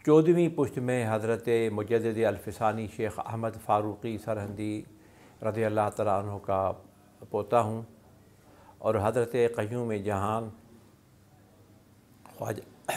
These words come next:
ख्वाजा ख्वाजागान हज़रत शाह मोहम्मद उर्फ़ इब्राहीम जान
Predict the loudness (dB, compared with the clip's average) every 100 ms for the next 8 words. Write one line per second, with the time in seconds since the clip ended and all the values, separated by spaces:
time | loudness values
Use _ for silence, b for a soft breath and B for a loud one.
0 | -4 -2 0 2 2 0 -2 -6 -4 -2
1 | 0 -2 -4 b b b -10 -6 -6 -2
2 | 0 0 -4 -8 -6 -4 -6 -8 -10 -4
3 | -2 -2 -4 -4 -2 -2 -2